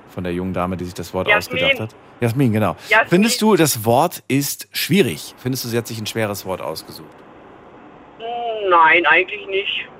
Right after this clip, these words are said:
Speaker 2: Find ich nicht.
Speaker 1: Findest du, es ist ein geläufiges Wort, das man im Alltag benutzt? Oder sagst du, na, wahrscheinlich eher nicht, außer man arbeitet tatsächlich in der Kirche?
Speaker 2: Also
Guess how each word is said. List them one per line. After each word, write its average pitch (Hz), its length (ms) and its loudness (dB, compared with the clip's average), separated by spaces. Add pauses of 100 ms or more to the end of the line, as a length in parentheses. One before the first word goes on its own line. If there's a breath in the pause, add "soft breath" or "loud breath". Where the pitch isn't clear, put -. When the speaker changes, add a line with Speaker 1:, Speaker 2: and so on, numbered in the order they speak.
(260)
Speaker 2:
Find 240 140 -8
ich 190 100 -12
nicht. 160 220 -4 (240)
Speaker 1:
Findest - 260 -2
du, 240 40 -2
es 196 100 -4
ist 180 60 -6
ein 160 100 0
geläufiges 123 760 0
Wort, 220 260 -2
das 160 140 -6
man 139 140 0
im 117 80 -2
Alltag 104 380 -2
benutzt? 104 300 -2
Oder 190 120 -2
sagst 131 280 -6
du, 139 80 -2
na, 127 520 2
wahrscheinlich 113 480 -2
eher 104 180 0
nicht, 98 240 -4
außer 90 220 -4
man 87 320 -6 (100)
arbeitet 95 280 -2
tatsächlich 90 360 -8
in 92 80 -10
der 85 80 -8
Kirche? 87 400 -8 (140)
Speaker 2:
Also 208 220 0